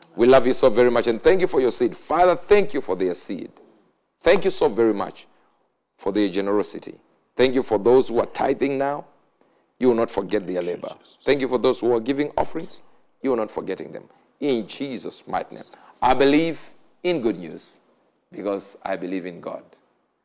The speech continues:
Speaker 1: I believe in God because I believe in good news. And I believe in miracles because I believe in God. And I believe in God because I believe in miracles. I'm not out of good news. I'm just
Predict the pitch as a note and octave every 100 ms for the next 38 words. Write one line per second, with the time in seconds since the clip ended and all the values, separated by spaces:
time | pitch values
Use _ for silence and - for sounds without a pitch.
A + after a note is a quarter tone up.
0 | _ _ - F#2 F#2 G2+ A2+ G2+ A#2 -
1 | - _ _ _ _ E2 F2 - - F2+
2 | D#2 D#2+ D#2+ - D#2 C2+ B1+ E2+ B2+ C#3
3 | D#3 F3 F#3 F3 E3+ E3 A2 C#2+ C2 -
4 | D#2+ E2+ E2 D#2 F2 F#2+ A2 F#2 E2+ D2+
5 | F2 D2+ E2 F2 G#2 A2 B2 - F2 E2
6 | D#2+ D#2+ D#2+ D#2+ E2 F#2 - - _ _
7 | _ - G2 F2 F#2+ A#2+ - - - A2+
8 | C#3 - - C#3+ - _ G2 F2+ _ D#2+
9 | - - - _ _ _ - G2+ F2+ F2
10 | -